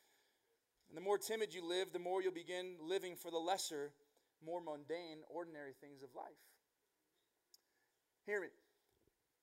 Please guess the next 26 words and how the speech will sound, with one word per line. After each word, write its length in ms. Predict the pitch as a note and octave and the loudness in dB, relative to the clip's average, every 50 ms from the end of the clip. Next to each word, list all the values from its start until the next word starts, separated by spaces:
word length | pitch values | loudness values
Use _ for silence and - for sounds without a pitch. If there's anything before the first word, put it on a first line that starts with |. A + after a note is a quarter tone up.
| _ _ _ - C#3+ | _ _ _ -6 6
Boldness 480 | B2+ G#3+ B3 D4 D#4+ D4 C#4 C4 - G#3 | 10 12 12 12 10 6 2 0 0 -2
is 120 | F3 D#3+ | -2 2
not 200 | F3 F3+ - - | 2 2 2 2
the 60 | C#3 | -2
goal. 260 | B2+ C3 B2+ A2+ A2+ - _ _ _ _ _ _ _ _ _ _ _ _ _ _ _ _ D3+ | -4 -2 -4 -4 -4 -8 _ _ _ _ _ _ _ _ _ _ _ _ _ _ _ _ 0
Knowing 420 | D#3+ G3+ A3+ B3 A#3+ G#3+ F3+ D#3 C3 | 4 4 4 4 4 0 -4 -6 -6
Jesus 580 | - - F#3+ A#3+ B3 F#3+ C#3+ D3+ C#3 - - - - | -6 -4 -2 -2 0 0 0 -2 -2 -2 -6 -6 -8
is 140 | B2+ A#2+ | -8 -8
the 80 | A2+ A#2 | -10 -12
goal. 340 | - A2+ A2 A2 A2 A#2 - - - - - _ _ - B2 | -10 -8 -6 -6 -6 -8 -10 -16 -20 -20 -20 _ _ -10 4
Boldness 500 | - G3 A3 B3+ B3 G#3 F3+ E3+ C#3+ - D#3+ | 8 10 12 12 10 8 4 -2 -4 -6 -4
is 100 | C#3 D3+ | -4 -2
a 40 | C3 | 2
byproduct. 760 | - C3 C3 C3+ - - - G#2+ A#2 - - - _ - - - - _ _ _ _ - - - _ _ - | 4 4 4 4 2 -2 -8 -10 -10 -10 -14 -16 _ -18 -18 -18 -20 _ _ _ _ -20 -20 -20 _ _ -4
Okay? 180 | - D3+ D3+ E3 D#3+ - - - - - | 0 0 0 0 0 -6 -14 -20 -14 -10
The 80 | D3 D3 | -6 -2
more 160 | E3 F#3 G3+ | 2 2 4
you 80 | G#3+ | 6
know 100 | A3+ A3+ | 6 4
Jesus, 400 | G3+ - G3 A3+ G3 D3 D3 C3 | 4 2 0 -2 -4 -4 -6 -8
the 80 | - D#3 | -8 -6
more 160 | D3+ D#3 D#3 | -4 -4 -2
bold 260 | D3+ D3+ D3+ D3 C#3 C3+ | 0 0 0 0 -2 -4
that 140 | C3 - - | -8 -10 -12
you'll 120 | C#3+ A#2 | -12 -12
be. 160 | C3 C3 B2 | -10 -12 -12